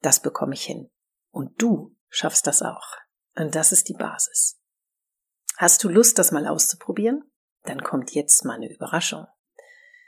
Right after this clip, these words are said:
Wir werden zusammen eine kleine, feine Schmerzmeditation machen.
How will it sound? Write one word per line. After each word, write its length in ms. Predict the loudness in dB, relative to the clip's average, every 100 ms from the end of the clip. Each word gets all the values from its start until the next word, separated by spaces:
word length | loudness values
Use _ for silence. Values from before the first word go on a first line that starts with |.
| _ _ 0
Wir 120 | 8
werden 180 | 8 10
zusammen 340 | 6 6 6
eine 220 | 6 4
kleine, 560 | 2 0 2 2 2 -2
feine 500 | -6 -10 -10 -8 -4
Schmerzmeditation 1040 | -4 -4 -2 -2 -4 -10 -8 -4 -4 -6
machen. 260 | -14 -14